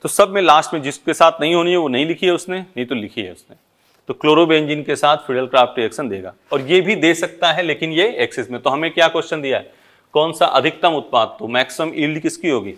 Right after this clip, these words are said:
थर्ड वाले ऑप्शन की। सीधे आ सकते हैं बेटा क्वेश्चन, और इस पे हाँ बात कर लें, कई कोचिंग ने इसको कभी ये जब आने के पहले किसी ने उसको दिया था, किसी ने इसको बाद में एनटीए ने इसी को प्रेफरेंस दिया था, ठीक है ना, according to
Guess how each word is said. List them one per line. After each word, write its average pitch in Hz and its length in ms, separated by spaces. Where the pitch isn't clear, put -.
थर्ड 113 180
वाले 101 160
ऑप्शन 95 320
की। - 220
सीधे 165 300
आ 170 120
सकते - 300
हैं 151 120
बेटा 143 200
क्वेश्चन, 120 420
और 131 100
इस - 120
पे 165 180
हाँ 127 460
बात 143 280
कर 143 120
लें, 165 260
कई 156 160
कोचिंग 156 360
ने 156 220
इसको 139 240
कभी 131 260
ये 143 240
जब 131 280
आने 143 220
के 147 120
पहले 135 300
किसी 139 240
ने 135 80
उसको 131 220
दिया 139 240
था, 143 120
किसी 127 220
ने 117 60
इसको 117 220
बाद 120 200
में 135 140
एनटीए 127 300
ने 147 200
इसी 139 240
को 127 140
प्रेफरेंस 104 460
दिया 98 160
था, - 160
ठीक 120 160
है 170 60
ना, 156 120
according 127 400
to 165 120